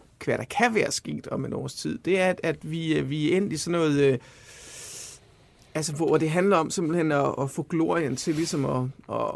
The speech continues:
at, at være den, der skinner, og det der, den der bundlinje, der viser, at det her, øh, har reduceret så og så meget, men hvor det på et globalt plan ikke kommer til at betyde det store, fordi meget af den,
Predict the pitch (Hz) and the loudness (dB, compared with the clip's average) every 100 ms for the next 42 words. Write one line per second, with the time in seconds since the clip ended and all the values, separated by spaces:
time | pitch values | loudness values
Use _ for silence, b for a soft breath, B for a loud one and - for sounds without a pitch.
0 | 139 143 - 139 135 143 156 160 147 - | -4 -4 -2 0 2 2 2 0 -2 2
1 | 202 214 190 147 143 180 175 147 - 185 | 4 6 6 4 4 4 4 2 2 4
2 | 180 135 196 214 254 247 202 175 151 147 | 4 6 10 10 10 6 6 6 6 6
3 | 190 180 170 151 185 165 156 B B B | 2 2 2 4 4 4 4 B B B
4 | B B 151 143 143 143 139 135 190 180 | B B 0 2 2 2 2 4 6 6
5 | 156 180 165 170 160 185 220 185 151 160 | 4 4 4 4 6 8 8 4 4 4
6 | 151 170 147 165 - 202 214 - 185 180 | 4 2 2 2 6 8 8 6 2 2
7 | - 156 131 - 147 - 190 156 151 214 | 0 -4 0 0 -2 -2 -2 0 2 8
8 | 233 226 247 202 180 190 196 156 160 | 8 6 2 2 8 8 8 6 0